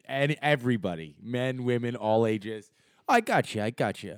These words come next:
I, I got you, Kubi, I got you. You know, y-, just chill out. You know, it's good to see ya. And within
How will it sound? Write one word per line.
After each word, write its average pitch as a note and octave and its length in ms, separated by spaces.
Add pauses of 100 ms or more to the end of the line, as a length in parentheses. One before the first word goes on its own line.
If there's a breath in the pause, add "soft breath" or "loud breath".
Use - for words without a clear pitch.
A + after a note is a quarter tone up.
I, A2+ 280
I D3 80
got D3+ 260
you, G2 60
Kubi, G2 360
I A#2 60
got A2+ 320
you. E2+ 80
You F#2 180
know, A2 100
y-, C#3 380
just D#3+ 240
chill D3 240
out. F2 220
You A2+ 80
know, A2+ 100
it's A2+ 120
good D3 220
to A2 100
see B2 280
ya. F#2+ 100 (360 loud breath)
And C#3 200
within C#3+ 800